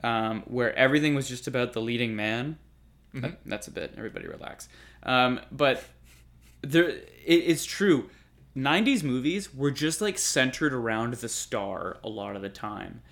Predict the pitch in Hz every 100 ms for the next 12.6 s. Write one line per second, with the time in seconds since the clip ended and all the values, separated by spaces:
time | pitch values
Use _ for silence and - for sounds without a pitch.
0 | - - - 123 120 - - - 123 -
1 | - 156 226 214 - 143 143 123 120 123
2 | 107 104 131 190 269 143 147 120 120 107
3 | 101 98 98 110 139 123 127 120 120 117
4 | 98 95 101 151 - - - - 143 139
5 | - 135 - - - 220 214 160 - 165
6 | 165 151 139 135 123 123 156 214 - -
7 | - 147 143 143 123 123 - - _ _
8 | - - 160 143 117 117 110 104 101 -
9 | - - - 127 123 202 147 147 160 143
10 | 113 101 110 156 220 - - - - -
11 | - - - 151 - 180 - 196 139 147
12 | 143 123 127 117 151 -